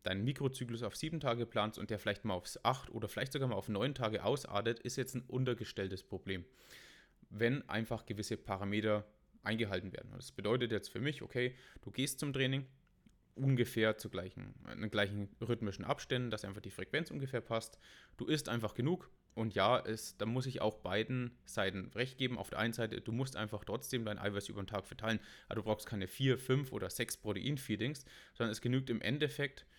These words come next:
als, ähm, als kompletter Normalo, der jetzt nicht unbedingt auf die Bühne will, wird's vielleicht sogar genügen, wenn du einfach morgens ein dickes Protein-Feeding hast und dann abends. Ähm, optimaler wär's vielleicht, wenn du früh, Mittag und Abend was hättest und vielleicht ein kleines bisschen cooler wär's einfach, wenn du noch vor dem Training was nehmen würdest.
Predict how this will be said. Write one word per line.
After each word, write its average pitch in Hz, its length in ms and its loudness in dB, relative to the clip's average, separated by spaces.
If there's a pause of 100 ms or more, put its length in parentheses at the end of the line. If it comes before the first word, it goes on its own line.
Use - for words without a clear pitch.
(340)
als, 101 500 0
ähm, 95 380 -2 (640)
als - 140 -8
kompletter 113 380 4
Normalo, 101 420 4
der 107 120 4
jetzt - 160 0
nicht 120 180 0
unbedingt 107 320 0
auf 92 100 -6
die 101 120 -6
Bühne 127 280 2
will, 117 160 6
wird's 127 200 4
vielleicht - 260 2
sogar 104 200 0
genügen, 117 440 0
wenn 104 100 2
du 104 60 -2
einfach 95 260 -6
morgens 123 340 2
ein 135 120 -2
dickes 131 340 -4
Protein-Feeding 113 720 -2
hast 107 280 -4
und 107 140 -2
dann 101 160 0
abends. 104 540 0 (560)
Ähm, 98 360 2
optimaler 110 500 4
wär's 107 180 4
vielleicht, 101 300 0
wenn 101 100 -2
du 98 80 -2
früh, 127 440 2
Mittag 117 420 0
und - 160 -8
Abend 147 300 2
was 131 160 -2
hättest 123 440 0
und 101 140 -6
vielleicht - 320 -4
ein 147 100 -4
kleines 196 460 -2
bisschen - 380 -4
cooler 156 320 2
wär's 135 180 2
einfach, 127 340 -2
wenn 113 120 2
du 113 80 0
noch 107 160 -4
vor 101 180 2
dem 104 160 0
Training 104 320 0
was 90 140 -8
nehmen 90 240 -2
würdest. - 340 -6